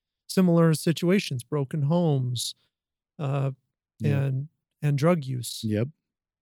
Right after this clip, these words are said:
Speaker 2: And then it's just fun, right? It's like, "Oh, this is cool. You know, we get, we get freedom. We get to have, we get to do whatever we want." This, you know, Peter Pan
Speaker 1: Yeah.
Speaker 2: and the Lost <laughs> Boys.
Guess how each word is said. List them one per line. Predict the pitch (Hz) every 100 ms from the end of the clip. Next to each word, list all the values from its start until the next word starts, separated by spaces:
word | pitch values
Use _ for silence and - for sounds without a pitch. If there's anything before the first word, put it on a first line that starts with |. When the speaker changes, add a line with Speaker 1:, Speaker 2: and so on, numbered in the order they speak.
| _ _ _
Speaker 2:
And | 160 160
then | 185 392
it's | 160
just | - - -
fun, | 202 135 113
right? | 113 120 135
It's | -
like, | 127 123 113
"Oh, | 151
this | 135 -
is | 123
cool. | - 170 160 123 113
You | 110 113
know, | 113
we | 127
get, | 139 -
we | 127
get | 139 143
freedom. | 165 156 123 113 113
We |
get | 127 123
to | 131 117 117
have, | 123 113 -
we | 135
get | 139 135
to |
do | 131
whatever | 123 143 175
we | 175
want." | 165 143 107 -
This, | 135 - -
you | 127
know, | 113
Peter | - 147
Pan | 143
Speaker 1:
Yeah. | 151
Speaker 2:
and | 139
the | 135
Lost | 143 - -
<laughs> |
Boys. | 208 247 254 247 262